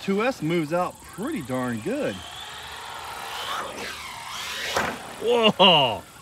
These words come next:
Barely had enough throttle to actually pull the front end up. Let's try it again.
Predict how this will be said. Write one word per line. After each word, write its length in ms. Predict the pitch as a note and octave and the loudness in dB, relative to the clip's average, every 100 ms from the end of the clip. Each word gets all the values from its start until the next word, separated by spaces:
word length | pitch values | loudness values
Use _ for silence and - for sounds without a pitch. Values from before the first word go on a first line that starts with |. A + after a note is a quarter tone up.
| - - - - - - | -20 -20 -20 -20 -20 4
Barely 320 | G#3+ A#3 A3+ G3+ | 10 12 10 8
had 220 | F#3+ F3 | 8 8
enough 360 | E3 E3 D3+ | 6 4 4
throttle 440 | D#3 E3 E3+ D#3 C3 | 2 4 4 4 2
to 120 | D3 | 2
actually 280 | D3 - A#2 | 0 0 -6
pull 180 | D3 C3+ | -4 -2
the 80 | |
front 300 | A#2+ D3 C3+ | -2 -2 0
end 160 | C3+ A#2+ | 2 2
up. 160 | G#2+ - - - - - - - - - - - - - - - - - - - - - - - - - - - - | 0 -4 -10 -8 -6 -8 -10 -14 -16 -16 -16 -14 -12 -12 -10 -8 -6 -6 -4 -4 -6 -12 -12 -10 -8 -6 -6 -6 -4
Let's 160 | C#3 - | -2 4
try 120 | E3 | 4
it 60 | |
again. 300 | C#3 C#3 B2 | 6 4 2